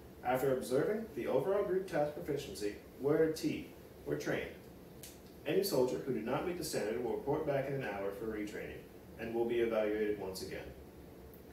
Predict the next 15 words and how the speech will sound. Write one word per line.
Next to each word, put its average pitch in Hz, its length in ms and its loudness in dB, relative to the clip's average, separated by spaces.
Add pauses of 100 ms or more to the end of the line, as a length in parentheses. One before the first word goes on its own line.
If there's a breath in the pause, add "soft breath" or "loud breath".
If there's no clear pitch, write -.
(160)
Class 131 260 2
scores 165 240 4
will 160 120 0
be 123 120 0
reported 143 380 0
to 160 40 2
leadership 113 580 0
and - 80 -6 (100)
all 151 180 2
equipment - 320 -2
has 101 120 -4
been 107 120 -2
accounted 110 360 -4
for, - 160 -10 (2750)
including 123 500 8